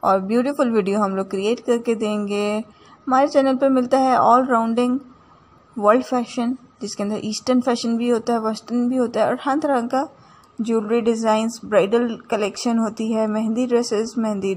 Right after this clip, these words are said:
डिज़ाइंस, हर तरह की कलेक्शन आपको हमारे चैनल पे मिलती है। So उम्मीद करती हूँ आज की वीडियो आप लोगों को पसंद आई होगी। Thank you for watching our video। Stay tuned to our channel Fashion Box for more fashion related beautiful videos।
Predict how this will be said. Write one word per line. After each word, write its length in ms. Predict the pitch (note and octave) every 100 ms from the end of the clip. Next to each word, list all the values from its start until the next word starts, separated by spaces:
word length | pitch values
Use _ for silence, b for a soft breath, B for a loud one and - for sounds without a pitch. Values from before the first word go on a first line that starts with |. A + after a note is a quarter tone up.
| -
डिज़ाइंस, 600 | G#3 G#3+ F#3+ A#3 D#4 - - B B B B B
हर 140 | C4+ C#4+
तरह 200 | C#4+ C#4
की 120 | B3+ B3
कलेक्शन 400 | B3+ A3 A3+ G#3+
आपको 240 | G#3+ A3+
हमारे 300 | G#3+ F#3+ F3+
चैनल 280 | F#3+ F#3+ F3+ F#3
पे 80 | F#3+
मिलती 320 | F#3 F3+ F#3
है। 80 | F#3
So 400 | - C4+ C#4+ D4+ - B B B C4+
उम्मीद 300 | A#3 C#4 C#4
करती 300 | D#4 C4+ D#4
हूँ 120 | D4
आज 140 | B3+
की 120 | B3 A3+
वीडियो 240 | G#3+ G#3+
आप 140 | G#3+
लोगों 160 | G#3 G#3
को 100 | A3
पसंद 400 | A3 A3 A#3 B3+
आई 140 | C#4 C4+
होगी। 300 | B3 B3 B3+
Thank 300 | D#4 F#4 F#4
you 60 | F4+
for 80 | D#4+ A#3
watching 340 | G#3+ A3 A3 G#3
our 160 | G#3 G3+
video। 360 | A3+ A#3+ A#3+ B3
Stay 180 | - A3
tuned 280 | - G3 G3
to 100 | G3+ F#3
our 160 | F3
channel 340 | F#3+ F#3 E3+ -
Fashion 320 | G#3 G#3+ B3+
Box 180 | C4+ C#4
for 140 | G#3 G#3
more 160 | G#3+ A3+
fashion 280 | B3 - C4+
related 300 | B3 B3 B3 - B B B -
beautiful 640 | G#3+ B3 C#4+ D4+ D4+ B3+ F#3+
videos। 500 | F#3+ G3 G3+ A#3+ F4+